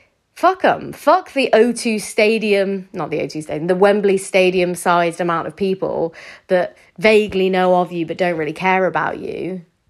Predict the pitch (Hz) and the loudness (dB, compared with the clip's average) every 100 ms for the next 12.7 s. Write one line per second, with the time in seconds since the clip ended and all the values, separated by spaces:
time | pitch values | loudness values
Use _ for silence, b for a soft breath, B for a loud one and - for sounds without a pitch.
0 | _ _ - 254 311 - 269 349 302 156 | _ _ -4 -2 -2 -2 0 2 2 0
1 | 143 151 208 - 202 320 262 147 156 160 | 0 0 0 -2 0 4 4 2 -4 -2
2 | 220 349 _ b b b b b b b | -2 -4 _ b b b b b b b
3 | _ _ _ _ _ _ _ - 254 320 | _ _ _ _ _ _ _ -4 -2 0
4 | 294 233 - 269 269 269 247 240 240 240 | 0 0 0 0 2 2 0 -4 -4 -6
5 | 226 151 - 170 175 _ 220 208 226 247 | -4 -6 -4 -6 -8 _ -4 -2 -2 -2
6 | 247 220 208 165 135 139 151 214 220 285 | -2 -4 -2 0 -2 -6 -4 -2 0 0
7 | 302 277 233 - _ - 175 202 269 254 | 0 0 -2 -6 _ -18 -2 4 4 2
8 | 208 208 180 170 - - 202 139 180 180 | -8 -8 -10 -10 -10 -8 -6 -6 -4 -4
9 | 185 220 208 196 185 B B B B B | -2 -2 -2 -6 -8 B B B B B
10 | B B _ _ _ _ - - 226 220 | B B _ _ _ _ -20 -2 0 0
11 | 220 226 262 262 247 233 185 214 226 202 | 0 0 2 2 0 -2 2 4 2 -2
12 | - 190 185 190 190 180 | -4 -4 -2 0 2 0